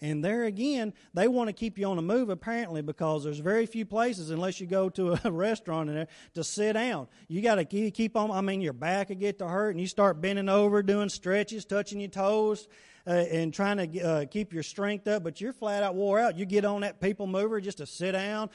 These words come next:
and, and get off your feet for a little bit. But that's what this scripture's talking about. You're not gonna, you're not gonna faint to, uh, to get tired. You know, you're gonna have the strength, uh, to go on. Praise the name of the Lord. Pastor, you can be coming on back up and getting a song ready.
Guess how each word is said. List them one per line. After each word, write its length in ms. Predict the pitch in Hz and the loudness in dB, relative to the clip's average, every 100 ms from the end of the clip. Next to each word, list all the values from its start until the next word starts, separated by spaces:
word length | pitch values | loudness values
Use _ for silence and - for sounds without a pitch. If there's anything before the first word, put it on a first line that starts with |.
| - - 156 | -16 -16 -8
and, 220 | 156 151 | -6 -6
and 180 | 156 156 | -4 -2
get 140 | 190 | 2
off 240 | 202 202 196 | 4 2 0
your 100 | 175 | -6
feet 300 | 208 208 202 | -2 -2 -2
for 80 | 202 | -2
a 40 | |
little 140 | 214 | 0
bit. 300 | 196 214 214 - - 175 | 4 4 2 -2 -14 -4
But 100 | 156 | 6
that's 260 | 214 254 | 8 8
what 160 | 269 247 | 6 4
this 180 | 254 226 | 4 4
scripture's 420 | - 240 - 190 | 4 2 2 -6
talking 280 | 220 226 202 | 2 2 4
about. 240 | 185 147 | 2 4
You're 120 | 170 | 2
not 280 | 202 220 202 | 4 4 4
gonna, 420 | 202 220 208 175 - | 2 2 2 0 -2
you're 200 | 170 196 | 2 6
not 180 | 208 196 | 4 4
gonna 240 | 202 190 | 0 0
faint 400 | - 220 220 160 - - | 0 0 2 -2 -10 -4
to, 360 | - 185 175 170 | 6 8 8 8
uh, 400 | 175 160 151 147 | 10 10 10 6
to 120 | 160 | 4
get 300 | 160 202 180 | 6 6 4
tired. 580 | - 202 202 175 143 135 | 0 4 6 6 2 -2
You 100 | 170 | 2
know, 180 | 175 170 | 6 6
you're 120 | 175 | 4
gonna 200 | 208 220 | 2 2
have 200 | 196 208 | 0 -2
the 100 | 165 | -4
strength, 540 | - - 226 226 147 - - - | -8 -6 -2 -2 -4 -12 -14 2
uh, 240 | 185 180 | 6 8
to 160 | 175 180 | 6 4
go 300 | 165 208 185 | 8 10 10
on. 360 | 185 180 151 123 - - - | 6 6 4 0 -10 -12 6
Praise 320 | 185 202 196 | 12 12 12
the 80 | 185 | 6
name 240 | 185 185 180 | 4 4 4
of 60 | |
the 40 | 170 | 4
Lord. 220 | 170 151 | 4 4
Pastor, 320 | 180 180 196 | 0 -2 -4
you 60 | 180 | -6
can 100 | 170 | -6
be 100 | 165 | -4
coming 240 | 175 160 | -4 -2
on 140 | 156 | -2
back 260 | 160 160 - | 0 0 0
up 60 | 160 | -4
and 100 | 156 | -2
getting 160 | 151 | -4
a 40 | 139 | -2
song 300 | 175 160 147 | 0 2 2
ready. 220 | 143 | 0